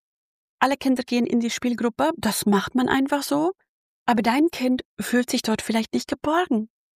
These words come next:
oder zu wenig gehalten. Und es kommt nach Hause und es ist wie ausgewechselt. Es ist hart, es ist unzugänglich, es wird schneller wütend, weil es zu viel war, zu viel Trennung, zu viele Eindrücke vielleicht auch.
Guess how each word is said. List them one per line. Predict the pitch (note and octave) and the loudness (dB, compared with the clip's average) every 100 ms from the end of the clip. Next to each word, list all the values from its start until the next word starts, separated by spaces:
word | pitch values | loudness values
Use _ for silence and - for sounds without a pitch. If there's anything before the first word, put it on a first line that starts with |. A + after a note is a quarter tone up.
| _ | _
oder | A#3 A#3+ | -2 0
zu | A#3+ | 0
wenig | A3+ A3 - | 2 2 0
gehalten. | A#3+ - C#4 D4+ - A3+ - _ _ _ _ - | -4 -2 -2 -2 -6 -8 -8 _ _ _ _ -4
Und | |
es | G3 | -2
kommt | - - | 0 0
nach | A3 | 2
Hause | A3 B3 C#4 | 2 2 2
und | A3+ | 0
es | G#3 | 0
ist | G#3 | -2
wie | - - | -2 2
ausgewechselt. | C4+ - G3 F#3 - - - | 2 2 -4 -4 -2 -4 -4
Es | - | -6
ist | - - | -4 0
hart, | B3 A#3+ A3+ | 2 2 0
es | G#3 | -6
ist | - - | -6 -2
unzugänglich, | B3+ - A#3+ G#3+ - - A3+ A3+ A3 G#3+ - | -2 -2 -2 -2 -2 -2 0 0 0 -4 -4
es | G3+ | -2
wird | G3+ | -2
schneller | - G3+ G3 F#3 | 0 2 2 4
wütend, | G#3 B3 - A#3+ A#3 - _ _ _ _ _ - | 2 2 2 0 -2 -10 _ _ _ _ _ -4
weil | A3 | 0
es | B3 - | 0 -4
zu | - - D4 | -8 -2 -2
viel | C#4+ - D#4 C4+ | -2 2 2 4
war, | G3 F#3+ | 0 -2
zu | - C4+ | -4 -2
viel | C4+ C#4 | -2 -2
Trennung, | - C4+ C4+ F#3+ F#3+ _ _ _ _ _ _ - | -4 -2 2 0 -2 _ _ _ _ _ _ -6
zu | - | -2
viele | G#3+ G#3 - | 2 2 4
Eindrücke | A#3+ B3 G#3 - | 2 2 -2 -4
vielleicht | - F#3+ F#3 - | -2 -2 0 -4
auch. | - - | -4 -8